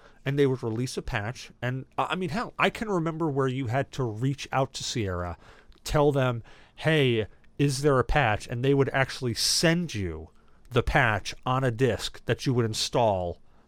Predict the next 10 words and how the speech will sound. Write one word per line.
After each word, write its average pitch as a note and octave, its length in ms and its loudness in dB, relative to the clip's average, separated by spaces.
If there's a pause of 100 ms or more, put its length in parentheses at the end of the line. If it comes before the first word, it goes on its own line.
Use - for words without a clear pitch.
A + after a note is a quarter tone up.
(200)
to C#3 120 -2
patch - 440 0
your A2 100 -6
game, G2 340 -8
because G2+ 340 -8
there A2 100 -4
was G#2+ 160 -8
a - 20 -8
game-breaking G#2+ 800 -6
patch G2+ 500 -6